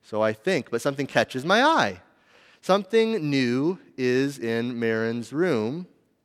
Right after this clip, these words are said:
in the middle of the floor, between me and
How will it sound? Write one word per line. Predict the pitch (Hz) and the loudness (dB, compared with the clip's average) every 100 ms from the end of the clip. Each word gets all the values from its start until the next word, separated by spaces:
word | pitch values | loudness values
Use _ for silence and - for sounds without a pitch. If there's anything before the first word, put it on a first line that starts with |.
| _ | _
in | 107 | -12
the | |
middle | 101 98 101 | -10 -6 -4
of | 104 110 | -4 -6
the | |
floor, | 110 170 156 110 123 202 - _ _ _ | -8 0 2 2 0 -2 -12 _ _ _
between | - - 104 104 | -20 -8 -6 -4
me | 101 104 123 | -4 -4 -4
and | 98 98 101 110 | -4 -4 -4 -8